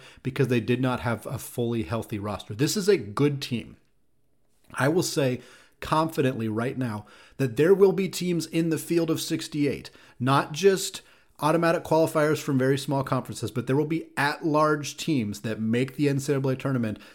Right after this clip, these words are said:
that I am convinced Santa Clara is better than. Guaranteed. Absolutely certain of that. If anybody in the Pac-twelve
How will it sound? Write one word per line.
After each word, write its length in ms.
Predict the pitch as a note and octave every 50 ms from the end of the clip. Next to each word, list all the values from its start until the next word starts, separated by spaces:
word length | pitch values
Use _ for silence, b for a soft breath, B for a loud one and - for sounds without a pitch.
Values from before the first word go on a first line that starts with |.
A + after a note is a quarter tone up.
| B B
that 140 | - C3 - A#2
I 120 | A#2+ C3
am 160 | C3 B2 A#2
convinced 720 | - - - C3 A#2 G#2 G#2 G#2 A#2+ D3 D3 C#3 C3+ - -
Santa 300 | - - - C3 A#2+ A2+
Clara 240 | - B2 A2 G#2+
is 100 | G#2+ G2+
better 220 | G2 G2+ G2+ F#2 E2
than. 240 | D2+ - - - - _ _ _ _ _ - _ - _ - B2 G#2+
Guaranteed. 600 | - D3 D3 D3 C#3+ C#3+ - - A#2+ - - - b b b b b b b b b b
Absolutely 680 | C3 C3 C#3 C#3 C3+ - D3+ C3+ C#3 C3+ C3+ C#3 C3 B2
certain 380 | - - - B2+ B2 A2+ A#2
of 80 | G#2+ F#2
that. 160 | G#2 G2 F#2+
If 140 | G2 A2 - -
anybody 600 | D#3 E3 F3+ G#3 A3 F#3 G3 F#3+ F#3 G3 G3 -
in 160 | E3 D#3+ D#3+
the 80 | D#3 C#3+
Pac-twelve 920 | C3 - - - E3+ F3+ - - - - F3+ E3+ D3+ C#3 B2 A#2+ A2 -